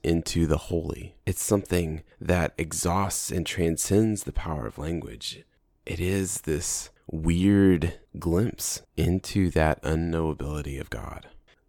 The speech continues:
Oh, and often they happen to us when we're alone, in solitude or asleep, or when we're experiencing something like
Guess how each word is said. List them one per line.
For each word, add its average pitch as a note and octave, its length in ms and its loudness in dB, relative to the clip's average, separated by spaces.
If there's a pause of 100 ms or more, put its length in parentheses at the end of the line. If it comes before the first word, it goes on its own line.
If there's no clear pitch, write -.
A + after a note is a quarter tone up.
Oh, E2+ 360 2
and F2 320 2 (300)
often A2+ 380 0
they F2 120 6
happen E2 340 0
to D2+ 180 4
us - 160 0
when D#2 100 2
we're C#2+ 100 -2
alone, - 420 -4 (140)
in D#2 160 -4
solitude D#2 840 -2 (120)
or - 200 -12
asleep, D#3+ 640 -4 (120)
or F2+ 460 -6
when D2+ 240 -4
we're C#2+ 300 -4 (360)
experiencing E2+ 1000 2
something D#2 880 0
like - 640 -12